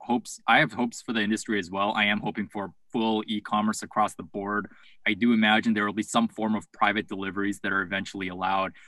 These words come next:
And really, once those pieces are in, like, we're, we're neck and neck with, uh, with every other retail industry, um, with, with that, like, compliance piece, uh, really added, added on top. Um, so yeah,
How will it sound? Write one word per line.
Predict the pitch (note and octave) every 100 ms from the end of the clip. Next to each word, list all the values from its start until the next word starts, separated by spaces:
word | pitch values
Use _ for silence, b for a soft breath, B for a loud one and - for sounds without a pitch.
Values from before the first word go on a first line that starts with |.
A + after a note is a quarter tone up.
| B B
And | A#2+
really, | D3+ G#3+
once | D3+ D3+
those | D3
pieces | - C3+ B2 G#2
are | G2+
in, | A2 G2+
like, | F#2+ E2
we're, | A#2 C3 B2+ G2+ -
we're | C3+
neck | D#3+ D3
and | B2+ G2
neck | G#2 G2
with, | G2+ F#2+ - _ G#2
uh, | G2
with | G2+ -
every | G#2+ G#2 G#2+
other | G2+ F#2+
retail | F2+ A2 B2 G#2+ F#2+
industry, | F#2+ - G#2 F#2+ - b b b b b
um, | - F#2 F#2 F#2 - _ _ _ _ _ _ -
with, | A#2 A2 -
with | B2+ A#2+
that, | B2 A2
like, | C3+ C#3+ - _
compliance | - A2 A#2+ A#2 A2+
piece, | - A2 G2+ - -
uh, | A2 F#2+ F#2+
really | A#2 G#2
added, | G#2 G2+ G#2 -
added | A2 A2
on | G2+ F2+
top. | - G2+ F#2 - b b b b -
Um, | G2 G2
so | F2+ B2 A2+ G#2+ -
yeah, | B2+